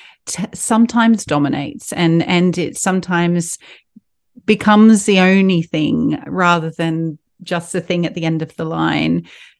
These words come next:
And, and that whole process between, which is you becoming a better writer, you,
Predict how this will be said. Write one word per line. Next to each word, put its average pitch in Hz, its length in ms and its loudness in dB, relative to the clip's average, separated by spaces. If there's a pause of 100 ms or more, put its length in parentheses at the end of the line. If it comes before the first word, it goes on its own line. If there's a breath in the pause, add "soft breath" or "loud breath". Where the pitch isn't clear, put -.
(100)
And, 196 240 2
and 196 220 2
that 196 160 0
whole 269 240 2
process 214 540 -4
between, 196 540 -4
which - 220 -8
is 180 240 -4
you 196 360 2
becoming 165 440 -2
a 160 40 -2
better 160 240 -2
writer, 202 600 -2
you, 180 560 -4